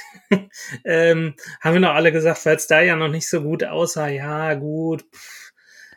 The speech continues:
ist jetzt so, heute sind wir irgendwie, äh, ziemlich tiefenentspannt und dann so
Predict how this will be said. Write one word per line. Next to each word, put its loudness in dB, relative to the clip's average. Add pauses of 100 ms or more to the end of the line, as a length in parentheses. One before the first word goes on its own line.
ist -8
jetzt 0
so, -2
heute 6
sind 2
wir 0
irgendwie, 0
äh, -10 (540)
ziemlich 2
tiefenentspannt 0
und -8
dann -2
so -2